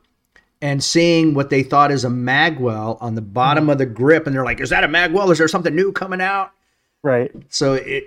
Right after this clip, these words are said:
Speaker 1: is there anything in the works new coming out for the U S
Speaker 2: Uh,
Speaker 1: market?
Speaker 2: I've, I've been told that, uh, we're planning, um, a, a release sometime probably the first half of this year.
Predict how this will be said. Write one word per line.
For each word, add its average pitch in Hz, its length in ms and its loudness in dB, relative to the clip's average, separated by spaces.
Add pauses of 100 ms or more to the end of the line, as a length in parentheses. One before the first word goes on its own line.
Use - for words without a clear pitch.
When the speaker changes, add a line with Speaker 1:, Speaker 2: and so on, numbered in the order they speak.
Speaker 1:
is 185 220 2
there 190 260 0
anything 160 800 0
in 143 240 -2
the 160 100 2
works 160 460 -2
new 170 420 2
coming 170 300 -4
out 170 200 -8
for 170 480 -4 (1000)
the 190 140 2
U 160 120 6
S 170 80 2
Speaker 2:
Uh, 196 60 2
Speaker 1:
market? 185 260 0
Speaker 2:
I've, 233 200 2 (240)
I've 202 240 2
been 240 160 0
told 208 320 -2
that, 185 160 -2 (120)
uh, 151 300 2
we're 151 160 -2
planning, 151 840 -8 (200)
um, 120 680 -4 (880)
a, 120 360 -2
a 120 140 0
release 120 340 -4
sometime 123 380 -8
probably 117 220 -6
the 113 80 -6
first 120 300 -10
half 120 200 -4
of 120 100 -10
this 120 180 -10
year. 135 280 -6